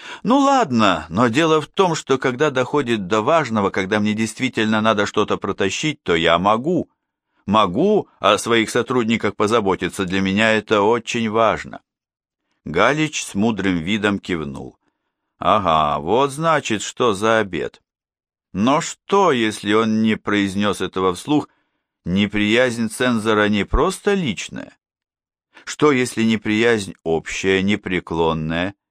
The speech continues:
не оставляет никакого простора для манёвра, ни на какое очарование не поддаётся?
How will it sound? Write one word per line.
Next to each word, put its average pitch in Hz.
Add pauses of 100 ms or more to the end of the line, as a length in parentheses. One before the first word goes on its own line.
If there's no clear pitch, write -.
(220)
не 107
оставляет 123
никакого 139
простора 123
для 101
манёвра, 98
ни 104
на 101
какое 107
очарование 90
не 92
поддаётся? 95